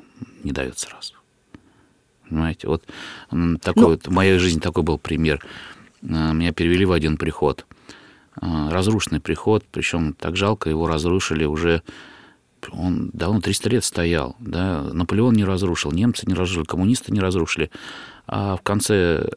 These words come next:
Speaker 1: восьмидесятых дачникам стали землю давать, по кирпичику разобрали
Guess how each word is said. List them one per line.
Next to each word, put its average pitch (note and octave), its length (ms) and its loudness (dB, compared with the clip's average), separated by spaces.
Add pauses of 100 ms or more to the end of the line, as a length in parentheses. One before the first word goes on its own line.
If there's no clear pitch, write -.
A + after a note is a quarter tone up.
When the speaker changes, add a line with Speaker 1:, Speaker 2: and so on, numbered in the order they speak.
(300)
Speaker 1:
восьмидесятых G#2 640 0
дачникам - 440 -2
стали D2 220 -4
землю D#2 280 -4
давать, F2 240 -2
по - 100 -12
кирпичику - 440 -10
разобрали - 480 -14